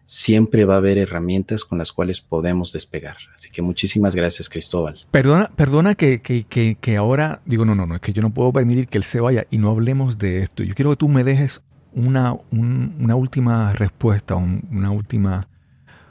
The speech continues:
Speaker 2: de tus ideas, y es que estamos viendo en momentos difíciles donde,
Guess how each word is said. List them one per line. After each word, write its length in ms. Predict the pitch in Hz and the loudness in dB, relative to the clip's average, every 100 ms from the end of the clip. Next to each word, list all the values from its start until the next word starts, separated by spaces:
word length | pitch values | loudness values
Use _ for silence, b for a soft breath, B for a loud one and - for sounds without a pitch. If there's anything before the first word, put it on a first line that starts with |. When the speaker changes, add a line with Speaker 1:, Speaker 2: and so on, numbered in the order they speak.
| b | b
Speaker 2:
de 80 | - | -4
tus 140 | 107 110 | 0 4
ideas, 460 | 113 113 104 104 - | 4 4 2 -2 -4
y 180 | 123 139 | 0 0
es 180 | 170 | 0
que 80 | - | -4
estamos 300 | 143 143 160 | -4 -2 0
viendo 500 | 160 165 170 143 - _ _ _ _ _ _ _ _ _ _ - - _ | 0 0 0 -2 -4 _ _ _ _ _ _ _ _ _ _ -20 -20 _
en 320 | 151 147 135 | 0 2 2
momentos 920 | 135 139 143 170 190 190 - 175 170 147 | 2 0 0 0 0 0 -2 -2 -2 -2
difíciles 720 | 160 - 170 - 117 107 104 | -4 -2 -2 -2 -2 -2 -2
donde, 720 | 107 107 104 98 98 92 | 0 2 4 2 2 0